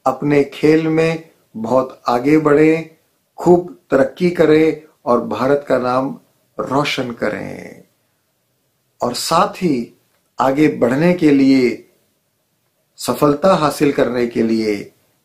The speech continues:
एक शक्ति की जरूरत पड़ती है, वो है motivation। और आगे बढ़ने के लिए एक और चीज चाहिए, वह है focus।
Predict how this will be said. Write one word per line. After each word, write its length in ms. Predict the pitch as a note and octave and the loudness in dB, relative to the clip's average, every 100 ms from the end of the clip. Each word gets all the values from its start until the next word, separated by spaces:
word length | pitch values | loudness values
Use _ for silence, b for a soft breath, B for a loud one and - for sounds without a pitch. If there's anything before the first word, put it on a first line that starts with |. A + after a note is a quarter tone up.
| _ B2+ | _ -6
एक 180 | - | -6
शक्ति 500 | - - E3+ - - | -6 -4 -4 -6 -2
की 120 | F3+ C#3+ | 0 2
जरूरत 360 | C3 C3 C3+ - | 2 2 0 -2
पड़ती 320 | A#2+ C#3 C3+ | -4 -2 0
है, 360 | D3+ D#3+ D#3+ b b b | 2 0 -4 b b b
वो 120 | A#2+ B2+ | -2 0
है 160 | C3 | 0
motivation। 800 | A#2+ C3 C#3+ E3+ E3 F3 F3+ F3+ B B - | 0 -2 0 2 2 4 2 0 B B -4
और 120 | C3+ | 0
आगे 240 | C#3 D#3+ F#3+ | 0 0 0
बढ़ने 360 | D3 C#3 D3 | 0 0 -2
के 120 | C#3+ | 2
लिए 460 | C#3+ D3+ E3+ E3 - _ _ F#3+ | 2 4 2 0 -12 _ _ -4
एक 220 | F#3+ - | -4 0
और 240 | F#3 A#3 | 2 2
चीज 440 | A3+ G3+ F#3 - - | 0 -2 -2 0 0
चाहिए, 600 | D3 D3+ E3+ F3+ F3+ - _ - | 2 2 4 4 2 -8 _ -8
वह 200 | G#2 C3 | 0 2
है 380 | C#3+ D3 D#3 D#3 | 2 0 0 -2
focus। 840 | - - - C#3+ C#3 - D#3+ C3+ | -4 -14 0 2 2 -2 -2 -2